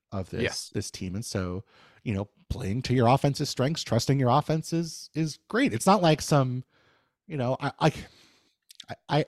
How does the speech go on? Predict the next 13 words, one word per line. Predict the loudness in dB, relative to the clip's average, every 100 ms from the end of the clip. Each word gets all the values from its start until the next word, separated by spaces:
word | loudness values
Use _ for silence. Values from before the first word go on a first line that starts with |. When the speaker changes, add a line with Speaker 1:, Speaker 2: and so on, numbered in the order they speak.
| 2
Speaker 1:
I | 4
don't | 4 4
want | 0 0
to | -2
dismiss | -6 -8 -4 -4 -2 -6 -12 _ _ _ _ -8
Dan | -2 -2 -2
Campbell's | -6 -4 -4 -6 -8
interest | -6 -6 -6
in | -6 -6
analytics | -4 -4 -2 -4 -4
or | -4
interest | -4 -4 -6 -6
in, | -4 -4 -4